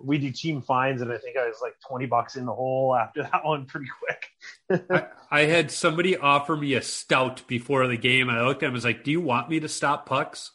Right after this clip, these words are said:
Speaker 2: 'Cause I'm gonna have to be looking for the one in the middle if you, if I drink that."
Speaker 1: Uh, it's just, like, you know, I, the occasional pregame beers, those ones are okay, but, like,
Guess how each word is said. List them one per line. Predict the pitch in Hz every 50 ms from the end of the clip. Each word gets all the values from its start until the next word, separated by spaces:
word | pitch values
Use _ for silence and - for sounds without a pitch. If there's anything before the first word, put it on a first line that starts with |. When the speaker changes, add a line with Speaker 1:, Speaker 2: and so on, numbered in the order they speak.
| _ _
Speaker 2:
'Cause | - 135
I'm | 147 139
gonna | 139 147 147 143
have | 131 143 139 139 -
to | -
be | 151 151 143
looking | 135 131 143 139 - 151 123
for | 156 156
the | 143 135
one | 127 123 131 139 143
in | 135 123
the | 120
middle | 113 117 127 123 110 98 95
if | - - -
you, | 117 120 120 -
if | 120 -
I | 127 117
drink | 110 110 - 117 113 117 -
that." | 123 107 101 104 98 - - _ - - - - - 123
Speaker 1:
Uh, | 143 123 156 156 147 135 127 120 117 - - - - - _ _
it's | - 170 180 175 175 - -
just, | - 185 185 175 - - 143 139 131 113 104 113
like, | 117 156 147 143 - _ - - _ _
you | 175 190
know, | 196 208 185 180
I, | 175 180
the | 175 185 185 135 127 151 165 180 175
occasional | - - 226 240 202 196 208 185 160 - _
pregame | 175 160 160 160 175 175 175 165
beers, | 147 156 160 165 170 180 180 180 175 - - _ _ _ _ _
those | 151 156 156 160
ones | 196 180 165 147
are | 175 165 165 165
okay, | 156 160 - 165 180 185
but, | 160 147 123
like, | 127 127 120 117 -